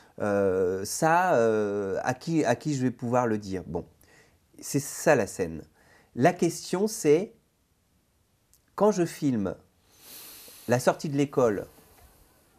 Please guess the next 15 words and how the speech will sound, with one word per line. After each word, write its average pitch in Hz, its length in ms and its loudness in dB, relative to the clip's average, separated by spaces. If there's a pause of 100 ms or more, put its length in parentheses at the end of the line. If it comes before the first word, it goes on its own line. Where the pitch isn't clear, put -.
(920)
est-ce 160 180 2
que 202 120 2
je 165 120 2
veux 160 260 0
donner 139 520 2 (460)
au 120 100 -4
spectateur 147 720 0
l'impression 123 720 -4 (1000)
qu'il 127 120 2
y 127 80 4
a 120 40 4
beaucoup 160 260 -2
de - 60 -6
femmes 127 240 0
voilées 120 360 0